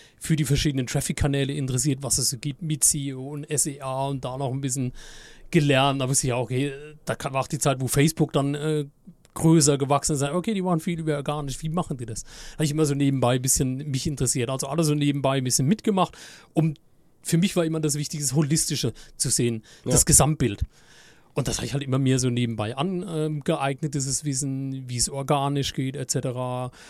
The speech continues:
Speaker 1: Die haben die Brands angeschaut. Ich hab natürlich im direkten Kontakt mit den, mit den, ähm, entsprechenden, wie soll ich sagen, mit diesen, äh,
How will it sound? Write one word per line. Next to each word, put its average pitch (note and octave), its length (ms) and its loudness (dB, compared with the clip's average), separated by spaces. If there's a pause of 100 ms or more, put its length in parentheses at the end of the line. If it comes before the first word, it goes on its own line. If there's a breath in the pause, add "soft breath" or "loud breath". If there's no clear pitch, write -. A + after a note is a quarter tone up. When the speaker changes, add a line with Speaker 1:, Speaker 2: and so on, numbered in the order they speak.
(160 loud breath)
Speaker 1:
Die C#3+ 60 6
haben C3 60 -2
die C3+ 40 -2
Brands C3+ 380 6
angeschaut. B2+ 580 0
Ich - 80 -2
hab C3 100 2
natürlich C3 280 0
im B2 100 -4
direkten C#3 360 0
Kontakt C3 340 -2
mit B2 160 -2
den, B2 380 -4
mit A#2+ 120 -6
den, A#2 320 -4
ähm, A#2 480 -10 (380 loud breath)
entsprechenden, A#2+ 680 -2
wie A2+ 40 -6
soll A#2+ 120 -2
ich - 80 -4
sagen, B2+ 260 -2
mit A2+ 140 -8
diesen, A#2 340 -8
äh, A2 220 -10